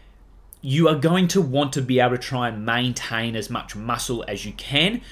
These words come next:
So when you're in a calorie deficit and floating through deficits and surpluses over probably close to,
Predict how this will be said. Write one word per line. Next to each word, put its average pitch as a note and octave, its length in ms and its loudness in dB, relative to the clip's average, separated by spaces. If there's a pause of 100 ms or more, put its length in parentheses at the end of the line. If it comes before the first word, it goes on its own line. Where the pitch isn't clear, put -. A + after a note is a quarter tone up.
(120)
So - 180 -2
when B2+ 220 2
you're A#2+ 160 -2
in A2+ 100 -4
a G#2 60 -8
calorie A2+ 460 0
deficit D3+ 560 0
and A2 160 -6
floating D#3 500 0
through B2+ 300 -2
deficits C3+ 580 0
and G#2 100 -6
surpluses B2 720 -2
over A#2 340 2 (320)
probably G3+ 420 4
close C#3+ 360 2
to, A#2 340 -2